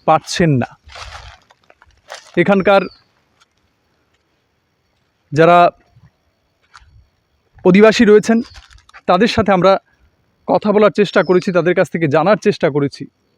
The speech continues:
বিভিন্ন সময় বনের যারা কর্মীরা রয়েছেন, ফরেস্টের কর্মীরা রয়েছেন, তারা চেষ্টা করছেন, তারা টহল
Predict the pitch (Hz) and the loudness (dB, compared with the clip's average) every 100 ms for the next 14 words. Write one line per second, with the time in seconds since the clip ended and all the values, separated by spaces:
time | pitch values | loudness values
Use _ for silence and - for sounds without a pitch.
0 | _ _ _ _ _ _ _ _ _ _ | _ _ _ _ _ _ _ _ _ _
1 | _ _ 180 196 233 240 240 226 247 - | _ _ -2 2 2 2 2 2 0 -4
2 | _ _ _ _ _ - 156 180 214 202 | _ _ _ _ _ -6 -2 2 2 0
3 | - - _ _ _ - 165 180 196 208 | -4 -10 _ _ _ -4 -2 2 2 4
4 | 247 233 208 196 226 247 _ _ _ _ | 4 4 4 2 0 -2 _ _ _ _
5 | _ 180 190 - 185 190 190 190 196 214 | _ 0 0 -2 0 0 2 4 2 2
6 | 214 180 170 190 - - 214 202 233 147 | 0 0 0 -2 0 0 0 0 0 -2
7 | 117 _ _ _ _ _ _ _ _ - | -2 _ _ _ _ _ _ _ _ -2
8 | 180 180 185 190 214 | 0 2 2 2 0